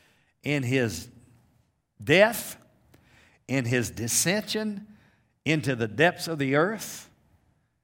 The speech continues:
into the heart of the earth. And that's a big deal right there, just, just that part of it. What is the depth?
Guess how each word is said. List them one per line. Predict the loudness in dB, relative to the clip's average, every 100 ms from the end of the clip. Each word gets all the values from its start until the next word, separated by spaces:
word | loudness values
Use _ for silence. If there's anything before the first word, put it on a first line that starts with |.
| _ -4
into | -2 2 2
the | 2
heart | 4 4 4
of | 2
the | 0
earth. | 0 -2 -6 -14 -18 -20 _ _ _ _ _ _ _ _ _ _ _ _ -16
And | -4
that's | -2 -2
a | -2
big | 0 0 2
deal | 2 2 0
right | -2 -4
there, | -6 -8
just, | -4 -4 -4 -4
just | -4 -2 0
that | -2 -2
part | -2 -2
of | -4 -12
it. | -20 -20 _ -20 _ _ _ _ -4
What | 2 4
is | 4
the | 4
depth? | 2 2 0 -4 -20